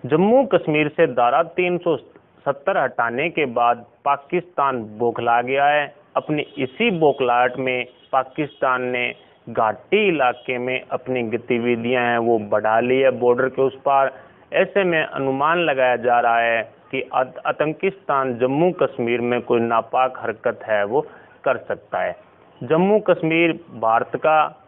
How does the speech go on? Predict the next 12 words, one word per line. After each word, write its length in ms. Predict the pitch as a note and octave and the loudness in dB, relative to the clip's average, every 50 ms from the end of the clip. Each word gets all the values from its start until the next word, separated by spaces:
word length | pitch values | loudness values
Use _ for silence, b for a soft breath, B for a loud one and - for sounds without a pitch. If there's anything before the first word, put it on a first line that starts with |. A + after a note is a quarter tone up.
| - | -2
वहाँ 240 | B2+ B2 B2 C3+ C#3 | 0 0 2 0 0
के 180 | C3+ - D#3 C#3 | -2 -4 -4 -4
नागरिक 600 | B2+ B2 B2 B2 B2+ B2+ C#3 D#3+ F3+ G#3 F3+ F3 | -2 -2 0 0 0 0 0 0 -2 0 0 -2
हिंदुस्तान 680 | D#3+ D3 C#3 C#3 C#3+ C#3 - - D3+ C#3+ C#3+ C#3+ C#3+ C3+ | -2 -2 -2 -2 -4 -4 -2 -2 0 0 0 0 -4 -4
के, 280 | - C#3+ C#3+ C#3+ C#3 | -4 -2 -2 -2 -2
वहाँ 460 | C3 C3+ - _ - A#2+ B2 B2+ C3+ C3+ | -4 -8 -14 _ -2 0 2 2 2 0
संविधान 600 | C3+ - C3 A#2+ A#2 A2+ A2 G#2+ A#2+ D3 F3+ G3 | -2 -2 -2 -2 0 0 2 2 2 2 2 2
हिंदुस्तान 720 | F3+ D#3+ D3 C3+ D3 C#3+ C#3+ - - C#3 C3 C3 C3 C3 | 0 0 0 0 0 -2 -2 -2 0 0 0 0 0 -2
का, 280 | B2 - B2+ B2 A#2+ A2+ G#2+ - - - - | -2 0 2 2 2 0 -2 -8 -16 -10 -6
फिर 120 | C#3 C3 A#2+ | -6 -6 -4
जम्मू 420 | A2 A#2 C3+ C#3+ D#3 F3 G3+ G#3 | -2 -2 -2 0 0 0 0 0
कश्मीर 560 | G3 - D#3 C3 - - B2 A2+ A#2 A#2+ A#2 | 0 0 -2 -4 -2 -4 -4 -2 0 0 -2